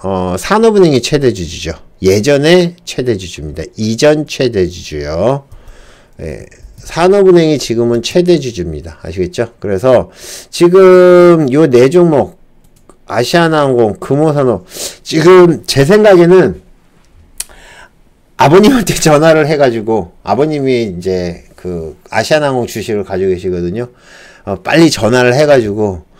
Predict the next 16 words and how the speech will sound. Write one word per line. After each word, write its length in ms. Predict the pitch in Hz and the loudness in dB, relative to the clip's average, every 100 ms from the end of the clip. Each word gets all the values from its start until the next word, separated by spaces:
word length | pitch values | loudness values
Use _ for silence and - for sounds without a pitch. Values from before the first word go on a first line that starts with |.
| _ - _ | _ -20 _
내일 520 | - 101 127 131 113 - | -6 0 2 4 2 0
팔으라고 520 | - 202 208 196 165 | -6 -2 2 4 4
그래야 280 | 143 123 107 | 4 2 2
되지 260 | 101 92 | -2 -2
않을까, 580 | 90 87 92 78 85 82 _ | -4 -4 -6 -8 -10 -12 _
저는 360 | - 95 101 | -12 -6 -6
그렇게 320 | 90 131 120 123 | -4 -2 0 -2
생각을 400 | 135 131 117 120 | -2 -2 -2 -2
하는데, 500 | 110 95 101 85 - _ _ _ _ _ - | -6 -4 -4 -6 -10 _ _ _ _ _ -6
야, 580 | 101 101 101 98 90 87 - - | -2 -2 -2 -4 -4 -6 -8 -20
이거가 1200 | - 127 160 180 190 185 180 175 170 165 151 151 | -8 -2 0 4 6 6 6 6 6 4 4 2
두 280 | 143 - 131 | 2 -2 -4
개가 540 | 143 170 151 135 131 127 | 0 2 4 4 4 -2
같은 580 | - - - - 156 147 | -8 -10 -8 -6 -4 -2
회사가 420 | 156 151 139 127 | -2 0 0 0
되면 840 | 120 113 104 101 107 98 87 82 | -2 -2 -4 -4 -4 -4 -8 -12